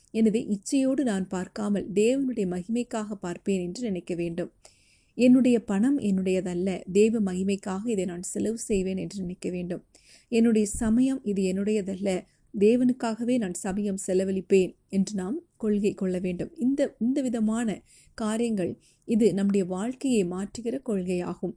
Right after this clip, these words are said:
பரிசுத்த ஆவியானவர் நம்மை போதித்து நடத்துவார். இன்-, அதே போல, நாம் கிறிஸ்துவினுடையவர்களாய் இருந்தால் நாம் என்ன செய்ய வேண்டும்?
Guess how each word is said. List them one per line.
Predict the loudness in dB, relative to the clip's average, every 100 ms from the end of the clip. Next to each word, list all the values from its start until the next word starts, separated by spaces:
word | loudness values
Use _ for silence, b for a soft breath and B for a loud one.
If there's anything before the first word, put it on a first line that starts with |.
| B B B
பரிசுத்த | -4 -2 0 -2 -2
ஆவியானவர் | -4 -2 -2 -2 -2 -2 0 -2 -2
நம்மை | 0 0 0
போதித்து | -4 -2 -2 -2 -4 -4 -6 -6
நடத்துவார். | -8 -8 -6 -6 -6 -10 _ _ _ b b b -6
இன்-, | -6 -4
அதே | 2 2
போல, | 4 2 4
நாம் | 4 4 2
கிறிஸ்துவினுடையவர்களாய் | 0 -4 0 2 4 4 4 4 2 -2 0 0
இருந்தால் | 0 2 0 -2 -6
நாம் | -4 -2 0
என்ன | 0 0
செய்ய | 0 -2 -2
வேண்டும்? | -2 -4 -8